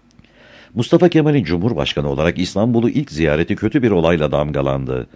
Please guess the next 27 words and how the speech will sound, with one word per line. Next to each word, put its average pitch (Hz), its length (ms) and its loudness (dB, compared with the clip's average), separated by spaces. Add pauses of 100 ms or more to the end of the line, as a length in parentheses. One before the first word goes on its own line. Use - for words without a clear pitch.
(300)
Polis 156 340 2
bir 156 120 8
grup 90 280 0
Ermeninin 87 580 2
gizlice 92 460 0
ülkeye 85 360 0
girdiğini 80 460 -2
ve 71 120 -2
Cumhurbaşkanı'nın 101 840 0
gitmek 98 340 -4
istediği 76 420 -4
Beyoğlu'ndaki 78 640 0
Tokatlayan 110 600 -2
Oteli 78 320 -4
yakınındaki 76 600 -4
bir 123 120 2
eve 71 320 -2 (180)
silah 131 340 0
yığdığını 76 460 -2
öğrendi. 65 560 -6 (380)
Eve 95 180 4
yapılan 76 460 2
baskında 85 360 0
grubun 90 460 0
üç - 280 -2
üyesi 80 320 0
öldürüldü. 67 720 -4